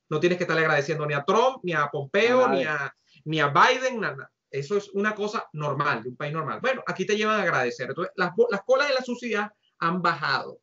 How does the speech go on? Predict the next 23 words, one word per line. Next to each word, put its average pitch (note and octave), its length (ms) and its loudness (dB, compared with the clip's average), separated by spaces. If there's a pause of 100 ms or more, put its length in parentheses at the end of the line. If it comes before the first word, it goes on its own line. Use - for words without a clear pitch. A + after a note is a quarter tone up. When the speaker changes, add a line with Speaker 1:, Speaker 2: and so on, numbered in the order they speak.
(140)
Speaker 1:
Se D3+ 160 -6
puede F#3 200 0
echar A3 200 0
el G#3+ 120 2
mismo G#3+ 340 2
día G#3 320 -2 (340)
con F#3+ 340 4
varias E3+ 300 4
horas F#3+ 220 0
de G3 100 -4
cola. A3 380 0 (300)
Y D3 100 -8
entonces D#3 240 0
dicen, F#3 180 -4
bueno, A#3+ 160 0
¿cómo G3+ 200 0
eso A3+ 120 -2
es A#3 60 -2
una A#3 100 0
mejoría? E3 420 0
Bueno, F3 340 0
estimado C3+ 420 -4
amigo, F3 380 -2